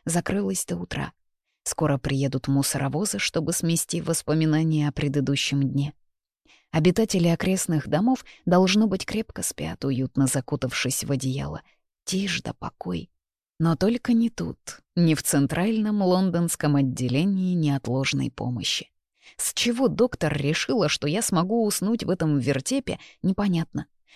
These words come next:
В палате слева кого-то вот уже час отчаянно рвало. В палате справа какой-то мужчина орал, что его окружают пауки и младенцы с ножами, а снаружи, в коридоре,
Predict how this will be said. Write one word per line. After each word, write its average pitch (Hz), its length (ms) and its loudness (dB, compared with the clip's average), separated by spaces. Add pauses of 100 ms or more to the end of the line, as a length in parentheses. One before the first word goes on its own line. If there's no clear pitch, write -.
В - 100 -20
палате 151 360 2
слева 147 380 0
кого-то 139 380 -2
вот 139 160 0
уже 143 240 0
час - 380 -2
отчаянно 190 640 -2
рвало. 165 460 -4 (340)
В - 120 -20
палате 139 360 2
справа - 440 -4 (220)
какой-то 170 400 4
мужчина 156 640 4
орал, 156 280 6
что - 200 -2
его 139 260 2
окружают 143 680 0
пауки 143 640 0
и 175 40 4
младенцы 156 580 4
с - 100 -4
ножами, 220 520 0 (340)
а 151 100 -4
снаружи, 185 540 0
в - 80 -12
коридоре, 160 520 0